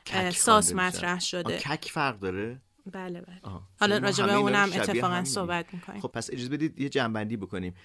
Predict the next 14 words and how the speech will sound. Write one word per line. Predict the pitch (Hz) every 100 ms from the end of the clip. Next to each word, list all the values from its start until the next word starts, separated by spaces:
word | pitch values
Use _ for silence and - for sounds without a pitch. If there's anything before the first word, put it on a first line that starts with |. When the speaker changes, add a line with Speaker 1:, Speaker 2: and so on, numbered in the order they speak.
| -
Speaker 1:
سن | - - 135 151
به | 131
دلیل | 110 110 110 127
اینکه | 139 143 147 143 139 127
می‌تونه | 131 - 135 -
انتقال | 113 101 104 104
دهندهٔ | 92 101 107 101
یک | 120 123 110 _
بیماری | 98 104 104 101 98 95
باشه، | 101 98 - 117 127 135 - - -
می‌تونه | 131 - 139
در | 120
فهرست، | 107 117 107 117 - 131
اه، | 127 123 120 120